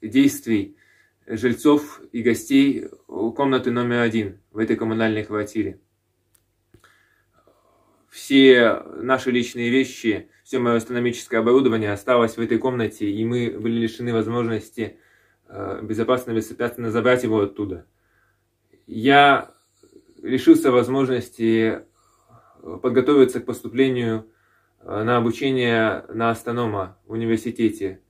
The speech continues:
потому что мне негде жить. Чиновники не помогли нам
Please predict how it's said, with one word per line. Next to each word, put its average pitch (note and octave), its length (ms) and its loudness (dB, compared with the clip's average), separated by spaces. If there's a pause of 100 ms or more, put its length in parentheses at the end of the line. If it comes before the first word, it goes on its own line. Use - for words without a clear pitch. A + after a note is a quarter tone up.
(240)
потому B2 300 -2
что B2+ 160 -6
мне B2+ 140 0
негде B2+ 300 2
жить. A2 360 -2 (680)
Чиновники B2 1040 0
не B2 120 -4
помогли C#3+ 420 2
нам G#2+ 340 -2